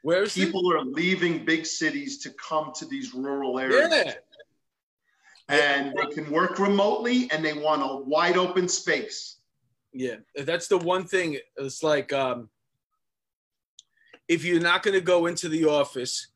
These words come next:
Speaker 1: what difference does it make where I live? And everybody's figuring that out. So what am I gonna pay,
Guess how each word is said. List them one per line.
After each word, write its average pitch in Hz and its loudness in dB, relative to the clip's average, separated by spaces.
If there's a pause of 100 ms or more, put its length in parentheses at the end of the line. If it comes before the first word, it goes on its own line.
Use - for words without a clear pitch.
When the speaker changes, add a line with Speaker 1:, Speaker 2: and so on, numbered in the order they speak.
(280)
Speaker 1:
what 165 2
difference 185 2
does 175 -2
it 147 0
make 143 0
where 143 4
I 131 4
live? 131 -4 (720)
And 131 -6
everybody's 156 0
figuring 151 -2
that 139 2
out. 131 0 (340)
So 165 2
what 160 4
am 190 0
I 185 2
gonna 180 0
pay, 151 0